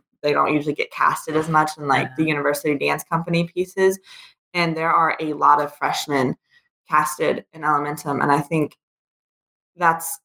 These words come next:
Speaker 1: that's awesome because you
Speaker 2: Yeah.
Speaker 1: have, like, you give these, these dancers a chance. And I know, like, um, I actually held an audition for one of my pieces, and I was blown away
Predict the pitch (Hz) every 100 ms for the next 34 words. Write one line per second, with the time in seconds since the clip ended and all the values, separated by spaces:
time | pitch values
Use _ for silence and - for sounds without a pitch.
0 | _ 147 127 - 147 135 - 135 110 170
1 | 175 165 170 185 175 170 175 165 165 _
2 | _ _ _ _ _ _ _ _ 185 170
3 | 175 156 185 180 190 180 170 165 170 _
4 | _ - 180 165 170 190 190 170 156 -
5 | 175 196 180 175 165 165 170 170 160 156
6 | - - 160 - 208 - _ 165 190 190
7 | 185 185 180 180 156 160 190 - 160 156
8 | 196 - _ _ _ _ _ _ 190 185
9 | 175 165 165 180 175 180 160 156 - _
10 | 170 160 151 143 143 - 156 175 175 160
11 | - - 160 160 160 151 143 143 131 -
12 | -